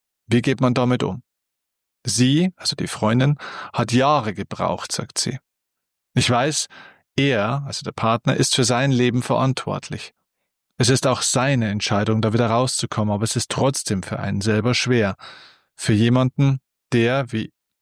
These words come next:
ich war viele Jahre mit ihm zusammen, ähm, ist es trotzdem schwierig, selber damit umzugehen. Alles andere, was hier so auf mich zukommt, die ganzen Probleme, ist alles okay, das kriege ich hin.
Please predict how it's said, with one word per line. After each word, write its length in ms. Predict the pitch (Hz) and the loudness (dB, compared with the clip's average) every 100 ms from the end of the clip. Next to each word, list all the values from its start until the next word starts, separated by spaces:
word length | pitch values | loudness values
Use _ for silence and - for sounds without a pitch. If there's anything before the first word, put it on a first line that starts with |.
| _ _ | _ _
ich 200 | 127 - | -2 0
war 280 | - 107 123 | 2 2 0
viele 240 | - 135 | 0 2
Jahre 240 | 120 110 107 | 4 2 -2
mit 120 | 107 | -2
ihm 140 | 107 | -2
zusammen, 480 | 104 110 120 117 139 143 - - - _ _ _ - | -2 -2 2 2 0 -2 -16 -20 -20 _ _ _ -2
ähm, 340 | 120 113 113 | 0 2 0
ist 100 | 120 | 0
es 80 | 117 | 0
trotzdem 400 | - 123 131 117 | 0 0 0 0
schwierig, 480 | - 127 127 127 - | 2 2 2 -2 -2
selber 280 | 127 120 | 0 0
damit 220 | 120 120 - | 0 0 -2
umzugehen. 640 | 113 110 - 104 - - - - - - - | -4 -4 -6 -6 -8 -8 -12 -18 -16 -14 -2
Alles 340 | 131 160 - | 0 2 0
andere, 580 | 127 127 151 151 165 185 _ _ _ _ _ _ _ _ _ | 0 2 2 2 0 -2 _ _ _ _ _ _ _ _ _
was 200 | 120 117 | -2 0
hier 160 | - 139 | 2 0
so 100 | 135 | 2
auf 160 | 113 120 | 0 -2
mich 160 | 107 | -4
zukommt, 640 | - 160 165 - 160 160 | -2 0 0 0 0 0
die 60 | 123 | -2
ganzen 320 | 113 113 113 | -4 -4 -6
Probleme, 680 | - 104 107 127 147 151 151 - - - _ _ _ _ _ | -4 -2 2 2 2 2 0 -8 -20 -20 _ _ _ _ _
ist 120 | 117 | 2
alles 400 | 131 143 139 - | 4 2 0 -2
okay, 640 | 131 110 139 139 160 156 - | -4 -4 -2 0 -2 -6 -8
das 180 | 139 | -8
kriege 260 | - 127 113 | -4 -2 -2
ich 120 | 107 | -2
hin. 300 | - 131 165 | 0 0 0